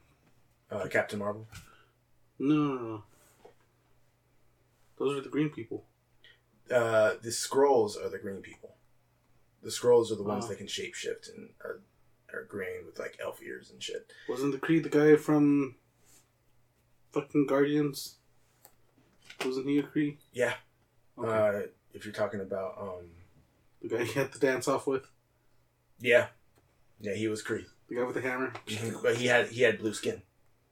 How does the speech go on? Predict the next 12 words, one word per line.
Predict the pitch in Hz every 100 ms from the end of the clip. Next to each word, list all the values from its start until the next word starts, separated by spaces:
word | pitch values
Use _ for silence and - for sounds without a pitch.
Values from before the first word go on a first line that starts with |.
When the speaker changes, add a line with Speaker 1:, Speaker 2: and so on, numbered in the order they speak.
| _ _ _ _ _ _ -
Speaker 2:
Yeah, | 165
don't | 147 135 -
the | 135 -
Kree | 139 139
have | 143 139
blue | 147
skin? | - 147 147 - _ _ -
Speaker 1:
Uh, | 131 127 123 123 117 _ _ _ -
for | 123
the |
most | 113 110 -
part. | 104 -